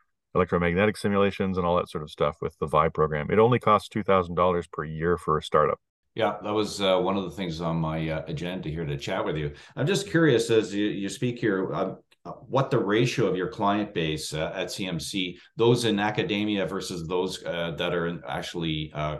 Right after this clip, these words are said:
Speaker 2: commercial businesses, what would be the split there?
Speaker 1: Yeah, we came very much from an academic sort of environment. Uh, N serc funded us, uh, solely to serve academics, uh, five years ago, and when their funding dropped away, uh, we started to, uh,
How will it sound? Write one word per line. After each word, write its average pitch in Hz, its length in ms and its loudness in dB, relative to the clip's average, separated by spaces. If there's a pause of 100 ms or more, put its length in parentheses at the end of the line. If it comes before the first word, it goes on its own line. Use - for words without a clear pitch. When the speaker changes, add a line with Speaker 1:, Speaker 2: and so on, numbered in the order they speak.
Speaker 2:
commercial 90 380 -6
businesses, 73 600 -8
what 110 200 -4
would 90 100 -6
be 92 100 -8
the 78 140 -8
split - 380 -8
there? - 280 -10 (500)
Speaker 1:
Yeah, 143 260 10
we 139 120 6
came 180 380 6
very 151 200 8
much 143 220 4
from 123 160 4
an 113 60 2
academic 110 520 0
sort 104 220 0
of 95 100 0
environment. 95 640 -2
Uh, 95 220 2
N 123 200 0
serc 107 300 -2
funded 104 360 0
us, 101 320 -2
uh, 95 260 0 (260)
solely 123 840 0
to 95 120 -8
serve 101 320 2
academics, 87 760 -2
uh, 87 200 4
five 98 380 6
years 110 220 4
ago, 87 420 4
and 92 240 0
when 98 120 2
their 139 140 6
funding 101 380 2
dropped 90 320 0
away, 90 340 2
uh, 90 140 0
we 92 140 -6
started 101 400 -2
to, 92 240 0
uh, 87 280 2